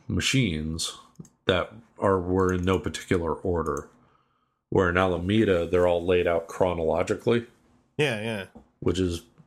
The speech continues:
Speaker 1: a neat thing to do. And also, in Alameda, you just play, pay an entry fee.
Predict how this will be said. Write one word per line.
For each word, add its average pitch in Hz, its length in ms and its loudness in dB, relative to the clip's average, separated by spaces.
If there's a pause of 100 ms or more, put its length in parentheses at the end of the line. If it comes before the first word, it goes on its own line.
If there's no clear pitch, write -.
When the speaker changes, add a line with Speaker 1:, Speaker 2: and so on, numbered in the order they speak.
(180)
Speaker 1:
a 104 80 0
neat 87 300 -4
thing 92 280 -2
to - 100 -8
do. 98 280 0 (540)
And 87 380 0
also, 87 880 0 (840)
in 95 80 2
Alameda, 92 1000 0
you 104 120 0
just 90 240 -2
play, 87 480 0 (160)
pay 85 440 0 (240)
an 82 240 -4 (100)
entry 101 380 0
fee. 87 400 -6